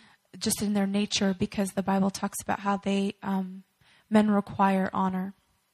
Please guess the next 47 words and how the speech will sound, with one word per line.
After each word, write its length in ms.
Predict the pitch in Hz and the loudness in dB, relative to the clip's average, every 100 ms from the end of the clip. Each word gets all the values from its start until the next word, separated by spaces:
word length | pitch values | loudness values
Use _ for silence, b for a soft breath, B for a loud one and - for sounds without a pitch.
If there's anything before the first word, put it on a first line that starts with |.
| _ _ - - | _ _ -16 -2
And 160 | 233 208 - | 0 2 4
so, 240 | 202 202 | 4 4
um, 360 | 214 202 196 190 b b b b b b _ _ | 2 -2 -2 -8 b b b b b b _ _
um, 460 | 233 208 190 190 202 _ _ _ _ _ _ _ _ _ | -2 0 -2 -6 -14 _ _ _ _ _ _ _ _ _
that's, 320 | 226 220 - 214 | 2 2 -4 2
words 240 | 226 220 | 4 4
of 100 | 220 | 4
affirmation 540 | 202 - 196 196 - | 2 0 -4 -2 -2
is 160 | 196 190 | -4 -4
one 120 | 196 | -2
of 120 | 190 | -2
the 60 | 190 | -4
huge 300 | - 202 - - | -6 -4 -4 -6
things. 260 | 190 185 - | -8 -12 -8
That's 200 | 202 - | -6 -4
just 140 | - | 0
a 60 | 220 | 2
little 180 | 208 | 2
bonus. 380 | 202 190 190 185 - | 0 0 0 -2 -4
Doesn't 220 | 190 190 | -6 -4
really 140 | 190 190 | -4 -6
have 140 | 196 | -8
anything 280 | 185 185 190 | -12 -10 -12
to 40 | |
do 60 | 185 | -10
with 80 | - | -10
the 60 | |
message. 420 | 185 185 202 - - | -10 -8 -8 -6 0
But 180 | 185 - B B B B - | -2 -2 B B B B -4
ladies, 460 | 196 202 202 208 - | 0 0 0 -2 -2
just 200 | 190 - | -2 -4
know 120 | 190 | -4
that 280 | 175 - - | -4 -6 -8
for 100 | 196 | -12
your 100 | 196 | -8
husbands. 440 | 190 - 190 190 - - - | -10 -12 -14 -12 -14 -6 4
But 240 | 214 190 - B B B B | 6 6 0 B B B B
words 300 | 240 262 277 | 6 6 6
of 80 | 294 | 6
affirmation. 800 | 269 - 233 226 208 - 196 190 | 6 6 0 2 2 2 2 -4
And 120 | 214 226 | -4 -2
I 100 | 247 | -2
thought 220 | 269 262 | 0 2
about, 240 | 220 202 | 4 4
how 200 | - 247 | 2 0
do 160 | 302 294 | 2 2
I, 240 | 262 226 | 0 -2